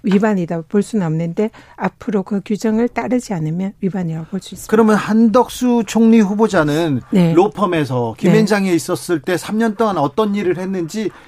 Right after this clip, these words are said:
Speaker 1: 그걸
Speaker 2: 지-,
Speaker 1: 다 신고를 해야
Speaker 2: 신고를
Speaker 1: 됩니다.
Speaker 2: 하고
Speaker 1: 네.
Speaker 2: 어, 총리 일과 뭐 어떤 게 겹치거나 이렇게
Speaker 1: 네.
Speaker 2: 회피해야
Speaker 1: 네.
Speaker 2: 되는 건지
Speaker 1: 네.
Speaker 2: 그걸 따져보겠네요.
Speaker 1: 예, 맞습니다. 그래서, 어, 업무 내역을 신고를 하면은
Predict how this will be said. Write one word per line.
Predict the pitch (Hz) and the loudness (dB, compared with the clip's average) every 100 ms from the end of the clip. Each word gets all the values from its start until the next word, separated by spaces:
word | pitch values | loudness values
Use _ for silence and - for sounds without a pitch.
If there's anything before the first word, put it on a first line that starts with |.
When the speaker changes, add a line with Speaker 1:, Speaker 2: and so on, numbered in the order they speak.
| _ | _
Speaker 1:
그걸 | - 208 | 0 2
Speaker 2:
지-, | |
Speaker 1:
다 | 214 | 4
신고를 | 196 - 254 254 233 | 2 4 4 6 4
해야 | 220 | 4
Speaker 2:
신고를 | 185 170 226 208 | 4 4 4 4
Speaker 1:
됩니다. | 196 | 2
Speaker 2:
하고 | 180 220 - | 2 4 4
Speaker 1:
네. | 185 165 165 - _ | 4 0 -4 -12 _
Speaker 2:
어, | 156 156 151 | 0 2 0
총리 | 151 226 233 233 226 | -2 0 2 4 2
일과 | 214 - 165 180 208 214 175 208 208 165 _ _ - | 0 -4 -4 -4 -4 -4 -2 2 2 0 _ _ -4
뭐 | 160 143 139 | -2 0 -2
어떤 | 139 220 185 | -2 -2 -2
게 | 196 | -4
겹치거나 | 147 127 - - 165 147 127 110 | -4 -4 -6 -4 -2 0 0 0
이렇게 | 135 180 180 | 2 2 2
Speaker 1:
네. | 147 123 - | -2 -4 0
Speaker 2:
회피해야 | 214 185 233 208 | 2 4 4 2
Speaker 1:
네. | 170 160 | 2 0
Speaker 2:
되는 | 147 | 0
건지 | 135 131 117 131 113 - - | 0 0 -2 -6 -10 -8 -2
Speaker 1:
네. | 180 | 0
Speaker 2:
그걸 | 175 220 - | 2 2 2
따져보겠네요. | 214 220 233 214 190 175 160 220 | 0 2 0 0 -2 -2 0 2
Speaker 1:
예, | |
맞습니다. | 214 185 - 240 196 | 4 2 0 0 2
그래서, | 202 220 285 277 - - - _ - | 2 2 2 0 -2 -20 -20 _ -2
어, | 190 190 349 | 2 2 4
업무 | 247 254 | 6 8
내역을 | 262 220 220 220 | 8 6 4 2
신고를 | - 262 254 247 233 | 2 4 4 4 2
하면은 | 233 214 190 220 | 2 2 2 2